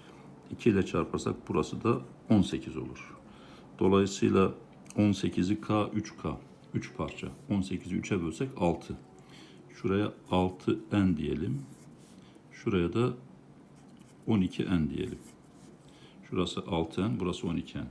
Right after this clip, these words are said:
Şunu da işte iki parçaya böldüğümüz için beş N ve beş N diyelim. Tekrar söyleyelim. Beşe dokuz, burası beş, burası dokuz. Ancak bu iki parça olacaktı.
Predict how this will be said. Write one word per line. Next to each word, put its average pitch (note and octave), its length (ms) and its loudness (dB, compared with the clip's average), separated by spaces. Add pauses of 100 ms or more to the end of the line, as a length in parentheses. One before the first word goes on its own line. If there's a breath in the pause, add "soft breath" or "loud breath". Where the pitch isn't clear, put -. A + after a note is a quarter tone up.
Şunu - 300 -2
da A2+ 200 -2 (840 loud breath)
işte - 300 -4
iki - 300 -8
parçaya F2+ 420 -2
böldüğümüz F2+ 360 0
için - 340 -2
beş G2 280 0 (100)
N G#2 180 0 (200)
ve F#2 240 0
beş F2+ 360 -2
N C#2 180 -2
diyelim. - 300 -8 (880 loud breath)
Tekrar F#2+ 280 0
söyleyelim. D2+ 500 -2
Beşe - 280 0
dokuz, - 340 -6 (160)
burası F#2 360 -2
beş, F2+ 280 -2
burası F#2 320 -2
dokuz. D2 440 -2
Ancak F#2+ 360 -4
bu - 60 -6
iki - 240 -4
parça - 360 -4
olacaktı. - 640 -4